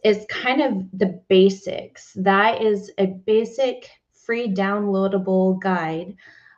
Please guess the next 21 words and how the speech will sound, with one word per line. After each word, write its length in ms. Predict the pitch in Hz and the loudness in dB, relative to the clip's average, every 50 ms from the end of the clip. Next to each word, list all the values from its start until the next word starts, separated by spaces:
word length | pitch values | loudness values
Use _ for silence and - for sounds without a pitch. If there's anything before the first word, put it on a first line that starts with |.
| _ - | _ 0
of 200 | 196 190 180 185 180 | 0 0 2 0 4
where 260 | 185 202 208 214 214 | 4 6 6 6 4
to 80 | 226 214 | 0 -4
start 440 | - - - 190 180 185 190 185 185 | -6 -8 -6 -4 -2 0 0 -2 -2
with 180 | 185 185 - | -6 -8 -6
weightlifting 920 | - 170 170 170 - - 180 180 185 - _ 196 - 190 196 202 202 196 - | -6 -6 -6 -6 -8 -10 -12 -14 -14 -16 _ -12 -10 -8 -6 -6 -8 -10 -6
and 400 | - 190 185 185 185 190 185 185 185 185 | -4 -2 0 2 2 2 0 0 -2 -4
with 200 | 180 180 - - | -4 -4 -4 -10
your 100 | 175 175 | -12 -10
nutrition, 760 | 175 175 175 165 170 - 170 165 165 - - 165 165 170 165 | -10 -10 -12 -12 -14 -14 -14 -14 -14 -12 -14 -14 -12 -12 -12
because 320 | 185 185 - 202 202 196 | -14 -2 0 0 0 2
they 180 | 196 233 226 233 | 2 2 4 6
are, 360 | 240 240 240 240 254 254 254 - - - - - - _ _ | 6 6 6 6 4 2 0 -6 -12 -18 -20 -20 -20 _ _
they 120 | 226 220 | 2 4
do 140 | 208 233 247 | 6 6 6
have 180 | 247 240 233 233 | 6 4 2 -2
to 80 | - 247 | -4 -2
go 160 | - 233 226 226 | 0 0 0 2
hand 260 | 226 220 208 208 202 | 0 0 0 0 2
in 140 | 196 190 196 | 2 2 2
hand. 440 | 202 196 180 - - - - - - | 2 2 -2 -4 -6 -10 -14 -16 -18